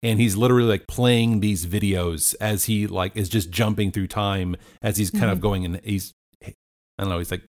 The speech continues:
Speaker 1: going haywire. So it's not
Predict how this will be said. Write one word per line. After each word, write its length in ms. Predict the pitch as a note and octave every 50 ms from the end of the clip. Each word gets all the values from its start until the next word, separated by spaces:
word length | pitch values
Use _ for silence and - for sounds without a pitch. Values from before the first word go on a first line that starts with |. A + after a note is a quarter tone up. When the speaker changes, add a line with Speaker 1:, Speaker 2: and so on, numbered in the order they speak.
| - A2
Speaker 1:
going 220 | G#2 A2 G#2 G2
haywire. 640 | F#2 - G#2+ G#2 F#2+ F2+ E2 D#2+ D#2 D#2 D2 D2 - - _ _ _ _ _ _ _ _ _ _ _ _ _ _ _ _ _ _ _ -
So 300 | - - B2 A2+ G#2+ A2
it's 260 | A#2 A#2 - - -
not 640 | B2 B2 B2+ C3 B2+ B2+ A#2+ - - - - -